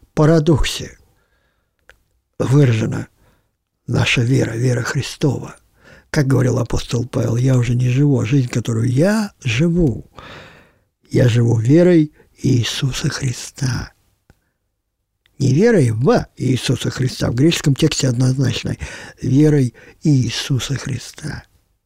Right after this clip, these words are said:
И вот почему утверждение апостола Павла о том, что мы ходим верою, а не видением, будет здесь уместно.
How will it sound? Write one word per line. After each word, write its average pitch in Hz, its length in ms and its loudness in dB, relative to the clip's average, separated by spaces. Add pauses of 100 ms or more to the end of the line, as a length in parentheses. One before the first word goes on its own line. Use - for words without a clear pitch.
(680)
И 131 140 0
вот 165 160 2
почему 180 440 2
утверждение 147 720 2
апостола 123 580 -2
Павла 165 380 2
о 123 60 -2
том, 127 200 -2
что 131 200 -2
мы 127 320 2 (260)
ходим 131 560 0
верою, 180 680 0 (500)
а 135 140 2
не 135 240 4
видением, 120 640 -2 (880)
будет 127 340 2
здесь 123 500 -2 (500)
уместно. - 640 -2